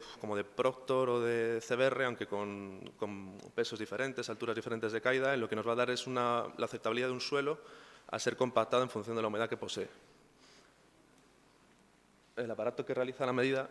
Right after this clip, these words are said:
es este que vemos aquí, que es el M C A o Moisture Condition Apparatus. Eh, como vemos es parecido a un Proctor, aunque con dimensiones diferentes. En el cilindro que se ve abajo, que es, eh, este de aquí, se coloca la muestra Y se le van dando una serie de golpeos a una altura determinada y un peso determinado y se va viendo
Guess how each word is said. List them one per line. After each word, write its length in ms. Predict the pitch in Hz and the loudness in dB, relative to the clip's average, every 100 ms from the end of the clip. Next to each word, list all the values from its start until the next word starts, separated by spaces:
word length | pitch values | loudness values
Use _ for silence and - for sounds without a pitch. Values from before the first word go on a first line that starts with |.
| - | -10
es 140 | - | -12
este 120 | 123 | -6
que 80 | 117 | 0
vemos 200 | 117 107 | 2 2
aquí, 160 | 113 139 | 0 0
que 80 | 113 | 2
es 100 | 117 | 2
el 60 | |
M 160 | 113 107 | 4 4
C 140 | 123 | 6
A 100 | 131 | 8
o 60 | 110 | 6
Moisture 360 | 110 113 117 | 2 0 -2
Condition 300 | 113 117 - | 0 -2 -2
Apparatus. 500 | 120 131 127 - - - - - - - - - - | 2 4 4 0 -8 -12 -20 -20 -20 -20 -20 -18 -6
Eh, 140 | 117 107 | -2 -2
como 120 | 110 | 0
vemos 180 | 110 117 | 0 0
es 60 | 113 | 2
parecido 300 | 113 110 120 | 2 2 0
a 20 | |
un 80 | 110 | 2
Proctor, 320 | 135 - 135 | 0 2 -2
aunque 160 | 107 | 0
con 160 | 101 104 | -4 -4
dimensiones 340 | 101 98 113 | -6 -4 -4
diferentes. 540 | 107 120 135 135 147 - - - | -4 -4 -6 -4 -6 -6 -18 -8
En 140 | 110 | -6
el 60 | 107 | -4
cilindro 640 | 117 123 123 123 123 123 | -4 -2 2 4 6 4
que 80 | 127 | 2
se 120 | 131 | 0
ve 80 | 127 | 2
abajo, 360 | 143 143 147 | 2 0 -8
que 100 | - | -8
es, 140 | - - - | -14 -16 -14
eh, 420 | 113 107 104 104 - - - - | -12 -10 -12 -14 -16 -20 -20 -12
este 220 | 131 - | -10 -2
de 60 | 135 | -2
aquí, 240 | 131 165 180 | 0 -4 -4
se 180 | - 117 | -6 0
coloca 240 | 120 113 | 4 6
la 60 | 110 | 6
muestra 440 | 127 156 - 180 - - - - - - - - | 4 2 4 2 0 -16 -20 -20 -20 -20 -20 -20
Y 40 | - | -4
se 60 | |
le 60 | 120 | 0
van 140 | 120 | 2
dando 140 | 123 127 | 2 2
una 100 | 110 | 0
serie 200 | 131 117 | 2 2
de 80 | |
golpeos 460 | 107 104 113 131 123 | 2 2 4 4 4
a 40 | |
una 100 | 110 | 4
altura 320 | 107 - 117 110 | 0 2 2 4
determinada 480 | 110 110 120 123 | 2 0 0 0
y 40 | 104 | 0
un 80 | 101 | 0
peso 220 | 107 117 | 0 0
determinado 560 | 113 117 127 143 143 | 2 2 2 2 2
y 60 | 139 | 2
se 100 | - | 2
va 80 | 117 | 2
viendo 340 | 127 135 135 | 2 0 -4